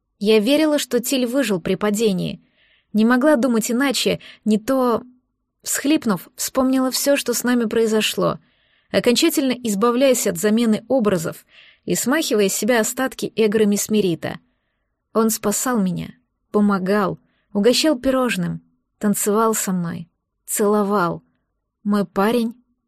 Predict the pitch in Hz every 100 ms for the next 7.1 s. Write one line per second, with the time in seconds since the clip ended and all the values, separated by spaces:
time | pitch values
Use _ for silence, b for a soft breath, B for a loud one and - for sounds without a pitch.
0 | _ 202 185 185 190 - - _ _ _
1 | _ 196 190 170 - - _ _ _ _
2 | _ b b b - - 285 262 277 -
3 | 226 202 269 277 175 - 202 214 233 233
4 | 254 277 247 196 196 220 214 202 196 226
5 | 262 202 - - 208 294 269 240 262 269
6 | 269 247 262 269 - 254 277 269 226 165
7 | 160